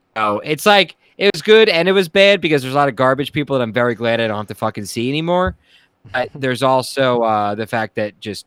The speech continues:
Speaker 1: we're behind and we need those people, but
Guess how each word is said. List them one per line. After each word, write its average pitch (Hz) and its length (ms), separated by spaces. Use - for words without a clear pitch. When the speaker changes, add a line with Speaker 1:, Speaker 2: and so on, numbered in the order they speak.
Speaker 1:
we're 101 280
behind 101 560
and 92 180
we 98 100
need 104 360
those 131 220
people, 170 440
but 127 340